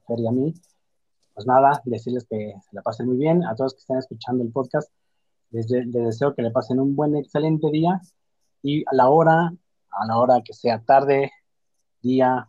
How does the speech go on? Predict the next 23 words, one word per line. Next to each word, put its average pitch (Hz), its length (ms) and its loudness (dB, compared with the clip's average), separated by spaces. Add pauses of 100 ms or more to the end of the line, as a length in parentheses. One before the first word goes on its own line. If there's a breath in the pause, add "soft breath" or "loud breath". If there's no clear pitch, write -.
o 107 80 -8
noche, 131 440 -4
que - 80 -18
estén 120 240 -10
escuchándolo, 123 720 -6 (440)
pásensela 120 420 -2
bien. 151 380 0 (440)
Eh, 113 340 -6 (440)
Fer, 147 280 0
¿no 139 180 -2
tienes 147 320 -2
algo 139 180 0
más 143 280 2
como 123 340 0
que 110 140 -6
mencionar, 113 520 -2
como 131 220 0
una 139 160 2
anécdota 147 480 0
más? 180 420 -2
Así 120 220 -18
como 120 260 -6
que, 104 280 -8